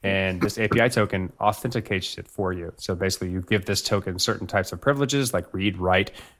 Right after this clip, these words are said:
make trades, withdrawal, deposit, so on and so forth. And you can build an app that communicates with the Binance backend that does all these things for you, instead of being, um, I guess, held back by the speed of doing it with your mouse and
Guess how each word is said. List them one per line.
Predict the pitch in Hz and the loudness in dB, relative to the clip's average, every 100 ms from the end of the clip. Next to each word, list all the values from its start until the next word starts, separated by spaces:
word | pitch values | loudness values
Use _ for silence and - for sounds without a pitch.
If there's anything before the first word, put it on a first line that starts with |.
| _ | _
make | 92 98 | -2 -2
trades, | - 90 92 90 - - _ - | -4 -2 -2 -2 -4 -6 _ -10
withdrawal, | 95 - 92 90 101 | -8 -2 2 4 2
deposit, | 107 - 92 95 107 - | -2 0 2 2 -2 -4
so | 95 | -4
on | |
and | 92 | -4
so | 98 98 | -4 -2
forth. | 131 170 - - - - - - | -2 -4 -6 -12 -12 -18 -14 -2
And | 98 | 0
you | |
can | 104 | 0
build | 92 117 104 | 2 2 2
an | |
app | 113 95 - - _ | 2 2 -2 -20 _
that | 107 - | -2 0
communicates | 117 170 165 117 101 - | 2 4 4 2 0 -2
with | 110 | -4
the | - | 0
Binance | 92 104 101 95 - | 2 2 2 -2 2
backend | 101 101 92 87 87 - | 2 2 0 -2 -4 -4
that | 98 - | -2 2
does | 113 | 2
all | 127 107 | 4 2
these | 107 95 | 0 -2
things | 104 87 | -4 -4
for | - 98 95 | -4 -2 -2
you, | 85 - _ - _ 95 | -2 -8 _ -20 _ -4
instead | - 117 | 2 4
of | 107 95 - _ | 4 4 -4 _
being, | 113 104 98 95 - - _ _ _ _ | 2 2 0 -2 -6 -20 _ _ _ _
um, | 92 92 90 90 87 87 90 - | -2 0 0 0 -2 -6 -8 -8
I | |
guess, | 95 - - | -4 -4 -8
held | - 120 113 - - | 2 4 4 0 2
back | 107 101 - | 4 4 0
by | - 95 | -2 -2
the | 92 | 0
speed | - - 127 127 | -2 2 4 4
of | 98 - | 2 2
doing | 104 98 | 2 2
it | 98 - - | 0 -4 -4
with | 98 | -2
your | 101 90 | -2 -2
mouse | 95 90 - | 2 0 0
and | 87 | -8